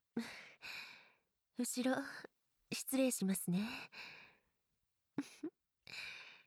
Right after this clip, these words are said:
真後ろからですと、お客様の大事なところが全部丸見えです。両足をもっと広げて、お尻の穴、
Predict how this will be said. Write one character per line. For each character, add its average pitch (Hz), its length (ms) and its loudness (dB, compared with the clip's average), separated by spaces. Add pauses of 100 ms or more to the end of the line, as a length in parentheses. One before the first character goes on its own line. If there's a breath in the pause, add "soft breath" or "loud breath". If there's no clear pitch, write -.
(540 loud breath)
真 185 220 4
後 208 240 2
ろ 214 120 4
か 196 140 0
ら 185 120 4
で 180 120 2
す - 140 -2
と、 - 200 -2 (960 loud breath)
お 180 100 4
客 185 240 -2
様 202 300 4
の 156 120 2
大 170 300 2
事 - 140 0
な 220 120 6
と 226 160 0
こ 240 140 0
ろ 247 140 2
が 214 420 -2 (300)
全 214 280 -2
部 330 160 2
丸 208 280 6
見 220 180 4
え 233 60 4
で 233 140 0
す。 - 240 -4 (1300 loud breath)
両 285 280 8
足 285 300 6
を 269 100 8
も 262 160 8
っ - 60 2 (120)
と 277 80 8
広 208 300 6
げ 208 100 6
て、 226 340 0 (1040 loud breath)
お 180 80 6
尻 190 300 4
の 202 140 8
穴、 202 480 2